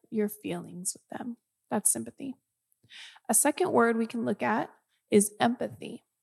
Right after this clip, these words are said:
Empathy. And that means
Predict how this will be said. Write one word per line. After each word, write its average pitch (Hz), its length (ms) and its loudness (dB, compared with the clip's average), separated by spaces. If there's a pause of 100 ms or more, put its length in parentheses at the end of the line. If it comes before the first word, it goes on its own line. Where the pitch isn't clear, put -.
(1500)
Empathy. - 600 0 (1800)
And 240 180 10
that 330 260 6
means 233 680 -2